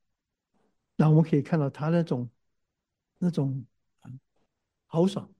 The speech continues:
那种的慷慨。那我觉得就是我们能够有这个厨的这种心智啊，分享给别人。<clears throat> 剑桥七杰啊，他讲了，他其实那时候正在四川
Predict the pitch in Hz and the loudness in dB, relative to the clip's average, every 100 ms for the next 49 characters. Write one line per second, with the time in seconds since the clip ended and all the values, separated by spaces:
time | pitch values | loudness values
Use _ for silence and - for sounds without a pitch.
0 | _ _ _ 160 151 127 127 139 127 127 | _ _ _ -4 -2 -6 -6 -6 -8 -14
1 | _ _ _ _ - 127 139 165 127 - | _ _ _ _ -12 -12 -4 -4 -4 -10
2 | _ _ _ _ _ _ _ _ _ _ | _ _ _ _ _ _ _ _ _ _
3 | _ _ _ _ 226 170 139 151 151 135 | _ _ _ _ 0 0 0 0 0 -2
4 | 143 - 143 127 131 151 151 156 156 143 | -6 -4 -4 -4 -2 0 0 2 4 4
5 | 127 113 165 131 - - 139 175 165 123 | 0 -4 -6 -6 -8 -2 4 6 6 0
6 | - _ _ _ _ 156 123 127 117 - | -6 _ _ _ _ -4 -2 -6 -12 -10
7 | - 196 175 - 196 - - - 233 214 | 2 6 6 4 -4 -4 -16 2 6 6
8 | - 113 139 117 127 131 - _ _ _ | 4 -6 -8 -6 -6 -8 -12 _ _ _
9 | _ _ _ _ _ _ _ _ _ _ | _ _ _ _ _ _ _ _ _ _
10 | _ _ _ _ _ - 131 - _ _ | _ _ _ _ _ -10 -10 -14 _ _
11 | _ _ _ _ _ 262 214 190 185 208 | _ _ _ _ _ 10 12 12 8 4
12 | 196 139 143 123 180 - 139 143 143 160 | 4 2 0 0 0 2 -2 -4 0 0
13 | 156 156 156 156 170 170 156 143 185 156 | 2 0 0 4 4 6 6 6 4 4
14 | 147 135 - 190 151 151 147 | 2 0 0 0 2 2 2